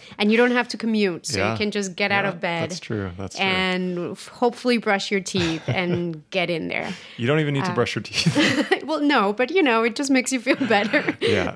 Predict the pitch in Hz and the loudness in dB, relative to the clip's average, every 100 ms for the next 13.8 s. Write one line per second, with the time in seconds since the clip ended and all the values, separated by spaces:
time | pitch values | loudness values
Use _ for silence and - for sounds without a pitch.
0 | - 151 117 - - - - - 180 190 | 0 4 4 2 -6 -6 -8 -6 0 0
1 | - 262 359 359 - 262 - 185 180 180 | 0 -2 -2 0 0 -2 -2 -4 -4 -8
2 | - - - - - - 196 202 208 202 | -14 -18 -16 -14 -10 -2 2 4 4 4
3 | 202 208 - 254 254 240 240 - - - | 2 0 -4 -2 2 2 2 -8 -20 -16
4 | - 247 - - 254 - - 254 277 269 | -2 -2 -2 -2 -2 -2 -4 0 2 2
5 | - - 220 208 196 - 185 - 180 170 | 0 0 2 2 0 -2 -4 0 0 0
6 | 165 - - - - 196 190 185 202 196 | -2 -4 -4 -4 -2 2 2 2 0 -2
7 | 208 202 196 208 185 226 240 269 247 220 | 0 0 0 -4 -2 0 0 0 -2 -2
8 | 202 185 180 175 185 - _ - 190 185 | -4 -4 -4 -4 -6 -10 _ -12 -6 -4
9 | 180 175 165 - 90 165 - - 214 220 | -2 -4 -4 -2 -2 -2 -6 -4 -2 0
10 | 208 226 220 202 185 165 - - - _ | 0 0 0 0 0 0 -4 -10 -20 _
11 | 208 196 196 196 196 196 196 214 214 196 | -4 -2 -2 -2 0 -2 -4 -4 -4 -2
12 | 262 269 - 185 156 202 - - - - | -2 -4 -2 -4 -4 -8 -12 -16 -20 -18
13 | - - - - 214 214 208 202 | -16 -16 -12 -4 0 2 2 -2